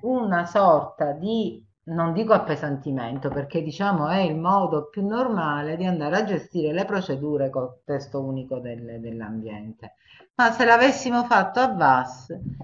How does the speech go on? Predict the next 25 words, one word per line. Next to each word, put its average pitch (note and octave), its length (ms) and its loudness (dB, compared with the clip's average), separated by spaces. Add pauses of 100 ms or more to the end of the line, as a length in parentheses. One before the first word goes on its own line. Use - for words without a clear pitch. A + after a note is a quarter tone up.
(320)
noi F3+ 580 6
avremmo F#3+ 480 4
avuto F3 600 -2
già C#4 260 6
nel C#4+ 240 4
parere C#3 880 2 (420)
condizioni C4 600 0
e F3+ 60 2
prescrizioni, - 960 -10 (540)
che F#3 100 -6
sarebbero D3+ 480 0
venute C#3 280 -2
fuori C#4+ 380 0
anche B3+ 460 -6
dall'attuazione A#3 680 -4
dell'articolo D#3+ 520 -4
diciannove. C3+ 420 -6 (360)
Un D#4+ 380 6
passaggio E3 1080 4
fondamentale G#3 1300 2
che F3+ 120 -4
ha F#3 40 2
una F#3 160 2
sua A3 300 2
durata D3 1000 4